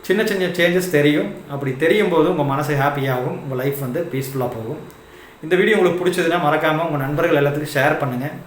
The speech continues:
சேனலை ஃபர்ஸ்ட் டைம் பார்க்குறவங்க யாராவது சப்ஸ்கிரைப் பண்ணுங்க, பெல் ஐகான் கிளிக் பண்ணுங்க. அப்பதான் வந்து நாங்க ரெகுலரா போடுற வீடியோ உங்களுக்கு வரும். நன்றி,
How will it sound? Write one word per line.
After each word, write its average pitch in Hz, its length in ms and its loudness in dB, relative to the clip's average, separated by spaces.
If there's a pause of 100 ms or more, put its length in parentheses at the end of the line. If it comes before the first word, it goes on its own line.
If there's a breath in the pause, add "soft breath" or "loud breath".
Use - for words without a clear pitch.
(920 loud breath)
சேனலை 196 320 2
ஃபர்ஸ்ட் 175 240 2
டைம் 175 200 0
பார்க்குறவங்க 151 320 2
யாராவது 147 280 0
சப்ஸ்கிரைப் 165 400 -2
பண்ணுங்க, 147 220 -2
பெல் 156 280 0
ஐகான் 151 380 0
கிளிக் 131 240 -6
பண்ணுங்க. 123 240 -4 (160)
அப்பதான் 165 340 2
வந்து 160 140 0
நாங்க 151 260 2
ரெகுலரா 170 340 4
போடுற 147 280 2
வீடியோ 147 320 0 (200)
உங்களுக்கு 131 340 -6 (140)
வரும். 127 240 -8 (540 loud breath)
நன்றி, 151 300 2